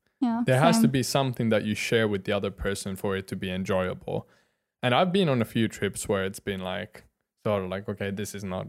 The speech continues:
Speaker 2: exactly how I
Speaker 1: Yeah.
Speaker 2: want to travel." And, uh, and with you, I, I have to say that with you, traveling has been the best,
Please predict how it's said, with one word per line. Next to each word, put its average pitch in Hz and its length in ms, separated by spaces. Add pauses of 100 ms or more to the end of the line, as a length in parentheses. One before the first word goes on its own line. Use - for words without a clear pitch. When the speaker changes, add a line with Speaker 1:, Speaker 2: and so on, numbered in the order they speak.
(160)
Speaker 2:
exactly 104 520
how 101 360 (280)
I 247 40 (100)
Speaker 1:
Yeah. 226 60
Speaker 2:
want - 180
to 113 80
travel." - 500 (540)
And, 104 280
uh, 98 220
and 113 160
with 117 240
you, 143 340
I, 110 380
I 120 120
have 120 240
to - 60
say 110 140
that 104 120
with 107 260
you, 135 220
traveling 107 380
has 101 180
been 101 180
the 92 80
best, - 500